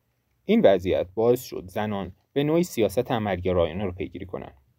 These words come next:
و هر جا که می‌تونن مسائل خودشون رو مطرح کنن، حتی در گام‌های کوچیک راه خودشون رو باز کنن.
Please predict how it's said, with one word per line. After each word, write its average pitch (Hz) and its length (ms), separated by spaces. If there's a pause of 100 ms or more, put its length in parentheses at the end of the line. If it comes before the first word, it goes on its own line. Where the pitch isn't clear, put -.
(500)
و 127 60
هر 170 260
جا 113 120
که 92 140
می‌تونن 135 340
مسائل 107 340
خودشون 131 460
رو 90 60
مطرح 92 380
کنن، 80 360
حتی 135 280
در 92 200
گام‌های 90 360
کوچیک - 420
راه 135 200
خودشون 92 400
رو 76 80
باز 107 260
کنن. - 240